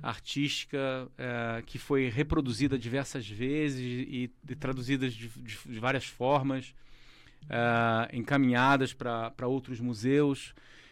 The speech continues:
E, e tem uma história muito interessante ligada ao pensamento artístico modernista e, e ao nosso museu.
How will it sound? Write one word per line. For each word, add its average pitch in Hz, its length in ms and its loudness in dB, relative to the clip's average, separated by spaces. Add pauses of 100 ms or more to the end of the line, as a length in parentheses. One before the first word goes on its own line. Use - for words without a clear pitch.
(140)
E, 131 140 0 (120)
e 139 260 0
tem 165 220 0
uma 170 240 -2
história 151 720 0
muito 151 440 -2
interessante 135 840 -4 (340)
ligada 127 720 4
ao 123 260 -4
pensamento 117 580 -2
artístico - 560 -4
modernista 151 760 -6 (360)
e, 139 400 0
e 139 240 -6
ao 139 120 -2
nosso 131 260 -6
museu. 117 360 -4